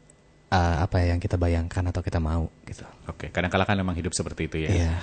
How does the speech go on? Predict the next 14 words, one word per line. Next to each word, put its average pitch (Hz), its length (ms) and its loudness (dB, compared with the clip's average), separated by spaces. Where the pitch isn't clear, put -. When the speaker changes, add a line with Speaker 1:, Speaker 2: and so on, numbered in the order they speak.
Speaker 2:
Dimana 98 220 2
hidup 107 240 4
kan 135 80 4
tempat 123 240 4
kita 110 160 2
ngambil 101 240 4
keputusan-keputusan. 98 1040 0
Speaker 1:
Iya. - 220 -16
Speaker 2:
Entah 87 240 0
jalan 87 400 2
atau 110 240 2
berada 110 400 2
di 117 100 0
titik - 380 -2